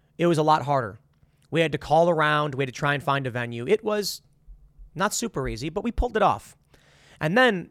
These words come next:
we had to, like, wait till the last minute. And I gotta be honest, actually, as much as it does suck that we lost around half our capacity and several hundred people were unable to attend because all of a sudden they're, we had to refund their tickets,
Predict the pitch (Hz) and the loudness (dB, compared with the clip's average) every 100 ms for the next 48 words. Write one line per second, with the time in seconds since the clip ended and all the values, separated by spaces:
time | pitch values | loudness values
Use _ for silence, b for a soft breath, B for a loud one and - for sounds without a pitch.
0 | - 156 185 160 165 151 127 180 170 156 | -8 0 0 2 0 0 0 0 0 -4
1 | 131 143 151 - 139 135 - 170 165 196 | 0 0 0 -2 -6 -6 -6 -8 -4 -4
2 | 262 339 139 135 139 160 151 - 165 160 | -2 -4 -4 -4 -2 -2 -4 -2 -2 -2
3 | 170 160 165 160 _ b b b b - | -2 -2 -4 -8 _ b b b b -4
4 | 143 196 254 302 320 254 240 - 156 151 | 2 4 4 2 2 2 2 4 2 2
5 | - _ - 143 147 139 143 139 - - | -2 _ -10 -6 -2 2 2 0 -8 -8
6 | 139 139 139 151 151 - 139 123 110 107 | -4 -2 0 0 0 -4 -4 -6 -6 -10
7 | 131 - _ b b b b - 147 196 | -12 -14 _ b b b b -6 0 2
8 | 190 185 156 185 156 147 170 180 175 175 | 4 2 0 -2 0 0 0 0 0 -2
9 | 185 190 170 147 160 151 - 156 147 147 | 0 -2 0 -2 -2 -4 0 2 4 2
10 | 151 143 147 151 143 139 _ 127 127 127 | 2 0 -2 -2 -4 -6 _ -8 -8 -6
11 | 135 139 139 135 196 143 143 - | -6 -6 -4 -4 -4 -4 -6 -10